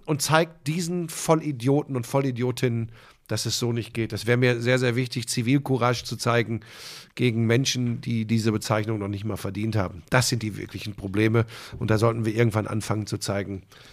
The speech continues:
äh, dass es so nicht geht. Das ist mir ganz wichtig fürs Jahr zwanzig dreiundzwanzig.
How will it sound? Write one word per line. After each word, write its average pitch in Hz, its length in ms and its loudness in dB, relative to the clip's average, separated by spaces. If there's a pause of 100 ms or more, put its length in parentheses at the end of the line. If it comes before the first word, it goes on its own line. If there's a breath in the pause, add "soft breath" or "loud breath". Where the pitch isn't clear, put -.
(200 soft breath)
äh, 98 260 -4
dass - 200 -6
es 104 100 -4
so 90 120 -6
nicht 92 220 -8
geht. 98 260 -6 (140)
Das - 120 -2
ist - 40 -4
mir 113 100 2
ganz 101 220 0
wichtig 104 240 -4
fürs - 240 -6
Jahr 92 160 -4
zwanzig - 360 -8
dreiundzwanzig. - 640 -12